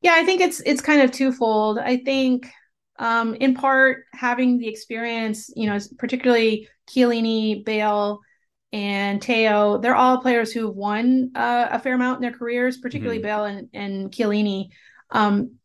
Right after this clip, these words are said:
Speaker 1: and that coupled with the team just getting more experience in general, uh, for this season, I think has really paid off. But there's gonna be times when, you know, players have to dig deep and you need to have someone yelling on,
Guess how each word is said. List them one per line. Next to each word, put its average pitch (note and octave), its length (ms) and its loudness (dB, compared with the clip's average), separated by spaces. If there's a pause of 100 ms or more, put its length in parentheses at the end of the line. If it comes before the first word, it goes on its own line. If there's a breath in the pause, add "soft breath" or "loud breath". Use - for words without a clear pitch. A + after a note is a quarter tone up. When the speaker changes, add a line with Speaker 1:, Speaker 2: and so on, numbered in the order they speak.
(220)
Speaker 1:
and A3 260 2
that B3+ 240 4
coupled B3+ 280 2
with A3+ 120 -2
the A3 80 -8
team A3 600 -2
just A3 200 -6
getting G#3+ 240 0
more G#3 140 0
experience G3+ 540 -6
in G3 120 -8
general, G#3+ 680 -2
uh, G3+ 380 -4
for A3+ 140 -6
this G#3+ 200 -4
season, A3+ 280 -4
I G3+ 100 -6
think G3 360 -8
has F#3+ 200 -6
really G3 180 2
paid G3 220 -2
off. G#3+ 400 2 (480 soft breath)
But A#3+ 300 4
there's C#4+ 220 2
gonna E4 100 4
be C#4+ 160 4
times B3+ 340 4
when, G#3+ 440 -4
you G#3+ 80 -6
know, G3 100 -6
players A3+ 320 -2
have A#3 140 -4
to A#3+ 80 -8
dig A#3 180 -2
deep G#3+ 340 -2
and F#3 120 -8
you G3 60 -4
need G#3+ 120 -2
to G#3+ 60 -4
have A3 240 -2
someone A3+ 240 -4
yelling A#3 320 -2
on, G#3+ 320 -6